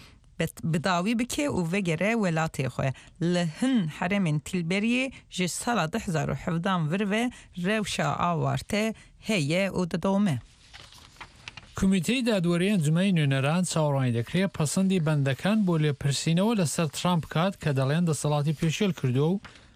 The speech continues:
Speaker 2: بڕیارە ئەمڕۆ و کارە درێژەی هەبێ. لە دەمێکدا زۆرینەی دیموکراتەکان دەیانەوێ ڕێبەرێک سزا بدەن کە دەڵێن دەسەڵاتی پێشێل کردووە لە دەمێکیشدا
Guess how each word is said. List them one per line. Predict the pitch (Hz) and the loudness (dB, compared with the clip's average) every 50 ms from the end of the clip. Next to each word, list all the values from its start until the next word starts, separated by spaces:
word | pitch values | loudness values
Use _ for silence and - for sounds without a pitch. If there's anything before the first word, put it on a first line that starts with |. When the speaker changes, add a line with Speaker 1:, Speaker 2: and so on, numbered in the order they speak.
| - - | -16 -6
Speaker 2:
بڕیارە | - 170 175 180 170 156 151 135 143 | -2 0 2 2 2 2 0 0 0
ئەمڕۆ | 151 139 135 139 151 170 180 | 0 0 2 2 2 2 0
و | 160 - - | 0 0 0
کارە | 156 139 131 139 147 143 | 0 2 2 2 0 2
درێژەی | 151 165 175 165 151 - 160 143 120 | 2 2 2 2 2 2 2 2 2
هەبێ. | 120 104 104 95 90 - - - - - 151 | 2 0 0 -4 -4 -6 -12 -16 -6 -2 0
لە | 170 180 | 2 2
دەمێکدا | 175 156 143 135 120 120 143 160 180 185 156 | 2 2 2 2 2 2 2 2 2 2 2
زۆرینەی | 143 151 147 135 139 143 131 135 | 2 2 2 2 2 2 2 2
دیموکراتەکان | 143 143 135 - 156 151 147 - 147 - 196 220 202 175 | 2 0 0 0 0 -2 -2 -2 -2 0 0 2 2 2
دەیانەوێ | 160 147 139 131 135 147 165 180 180 - - - - - - - - - 127 131 | 2 2 2 2 2 2 0 0 -2 -4 -10 -20 -20 -20 -20 -20 -10 -4 -2 0
ڕێبەرێک | 151 160 151 185 202 226 214 - - | 2 2 2 2 0 0 -2 -2 0
سزا | 180 160 156 156 139 131 | 0 2 2 2 2 2
بدەن | 135 147 160 185 190 - | 2 2 2 0 0 0
کە | - 151 131 | -2 -2 0
دەڵێن | 139 131 127 135 156 170 175 165 156 | 0 0 2 2 2 2 2 2 2
دەسەڵاتی | 147 - - 143 151 151 143 156 151 135 | 0 0 0 0 0 0 0 0 -2 0
پێشێل | - 147 135 - - 175 175 - | 0 0 0 0 0 -2 0 0
کردووە | 175 165 151 165 185 202 196 175 | 0 0 2 2 2 2 2 2
لە | 156 143 | 2 2
دەمێکیشدا | 147 143 143 131 - - 139 127 143 135 | 2 2 0 0 0 -2 0 0 2 0